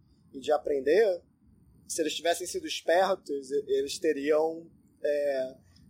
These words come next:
criado um projeto em torno dessa ideia. Só que eles criaram um projeto em torno do Escola Sem Partido. A Escola Sem Partido não quer um equilíbrio entre a liberdade de ensinar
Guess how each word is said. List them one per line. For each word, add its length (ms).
criado 360
um 100
projeto 680
em 120
torno 260
dessa 300
ideia. 520
Só 200
que 100
eles 140
criaram 300
um 40
projeto 460
em 80
torno 240
do 100
Escola 300
Sem 160
Partido. 300
A 40
Escola 280
Sem 120
Partido 280
não 120
quer 160
um 140
equilíbrio 460
entre 120
a 40
liberdade 460
de 60
ensinar 560